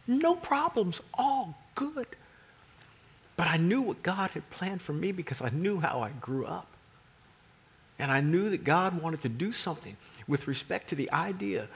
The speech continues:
of what it meant to produce ethnic harmony between people groups that were at enmity with one another.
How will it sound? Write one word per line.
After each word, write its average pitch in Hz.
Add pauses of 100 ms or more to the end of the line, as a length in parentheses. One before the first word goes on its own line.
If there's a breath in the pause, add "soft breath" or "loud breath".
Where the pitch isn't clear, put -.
(120 loud breath)
of 110
what 202
it 202
meant 175
to 131
produce 131
ethnic 190
harmony 196
between 135
people -
groups 156
that -
were 107
at - (100)
enmity 185
with - (100)
one - (100)
another. -